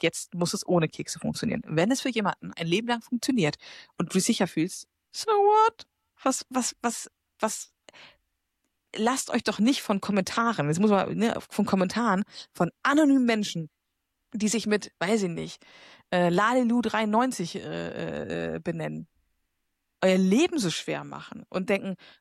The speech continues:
„Oh, wenn Lalilu dreiundneunzig das sagt, dass das scheiße ist, dann lass ich's besser sein.“ Nein!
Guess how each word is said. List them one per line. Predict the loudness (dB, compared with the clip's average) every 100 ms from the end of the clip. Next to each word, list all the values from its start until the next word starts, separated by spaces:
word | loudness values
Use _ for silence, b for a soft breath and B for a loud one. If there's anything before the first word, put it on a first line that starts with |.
| -6
„Oh, | -2 0 0
wenn | 2
Lalilu | 2 2 0
dreiundneunzig | -2 -2 0 0 0 0
das | -2 0
sagt, | -2
dass | -2
das | -4 0
scheiße | 0 0 0
ist, | 0 0 -2 B B B
dann | 0 2
lass | 2 0
ich's | 0
besser | 0 0 0
sein.“ | 2 0 0 -6 _ _ _ 0
Nein! | 2 4 4 2 2 0 -4